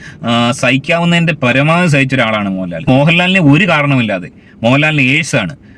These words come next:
അല്ലെങ്കിൽ മോഹൻലാലിന് തൊണ്ടയ്ക്ക് ക്യാൻസർ ആണ്, മോഹൻലാലിന് കവിയൂർ പൊന്നമ്മയുമായി ലൈംഗിക ബന്ധമുണ്ട്, എന്തൊക്കെയാണ് പടച്ചുവിട്ടത്?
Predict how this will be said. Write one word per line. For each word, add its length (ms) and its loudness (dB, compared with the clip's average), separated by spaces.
അല്ലെങ്കിൽ 220 2
മോഹൻലാലിന് 500 2
തൊണ്ടയ്ക്ക് 400 -2
ക്യാൻസർ 400 -2
ആണ്, 180 -4
മോഹൻലാലിന് 480 2
കവിയൂർ 300 2
പൊന്നമ്മയുമായി 640 0
ലൈംഗിക 520 2
ബന്ധമുണ്ട്, 500 -4
എന്തൊക്കെയാണ് 480 -2
പടച്ചുവിട്ടത്? 600 -6